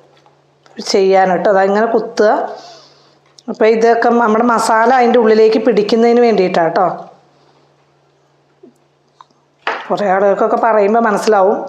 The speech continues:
കുറച്ച് ആളുകൾക്കൊക്കെ മനസ്സിലാവില്ല, അതുകൊണ്ടാണ് അങ്ങനെ കാണിച്ചത് കേട്ടോ. എന്നിട്ട് നമ്മൾ നന്നായിട്ടിത്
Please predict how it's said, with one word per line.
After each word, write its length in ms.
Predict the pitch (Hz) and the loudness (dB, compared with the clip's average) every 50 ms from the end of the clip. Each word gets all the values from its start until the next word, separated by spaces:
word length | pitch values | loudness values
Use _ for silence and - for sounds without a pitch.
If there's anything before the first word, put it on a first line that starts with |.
| - | -4
കുറച്ച് 260 | 208 175 170 170 - 202 190 | -2 -2 -2 -2 0 0 2
ആളുകൾക്കൊക്കെ 420 | 196 208 202 190 214 202 233 220 214 202 | 2 2 2 2 0 0 -2 -2 -2 -2
മനസ്സിലാവില്ല, 480 | 180 180 175 - 214 208 196 190 190 185 180 | -2 -2 -2 -2 0 0 2 2 2 2 0
അതുകൊണ്ടാണ് 360 | 170 175 175 190 190 190 190 185 | 0 -2 -2 -2 -2 -2 -2 -2
അങ്ങനെ 200 | 185 180 208 277 - - - - - - | -2 -2 -4 -4 -4 -8 -12 -10 -6 -4
കാണിച്ചത് 440 | 180 175 175 170 165 - 185 175 175 | -4 -4 -4 -6 -6 -4 -4 -4 -4
കേട്ടോ. 180 | 175 202 185 160 - - - - - _ _ _ _ - - - - - - - - | -4 -4 -4 -4 -6 -10 -16 -20 -20 _ _ _ _ -20 -20 -20 -20 -20 -20 -10 -4
എന്നിട്ട് 240 | - 214 208 247 240 240 | -2 0 2 2 2 2
നമ്മൾ 140 | 214 202 220 233 226 196 | 2 2 2 2 2 2
നന്നായിട്ടിത് 680 | 196 196 196 196 196 196 208 208 202 240 208 214 | 2 2 2 2 2 2 2 2 2 2 4 4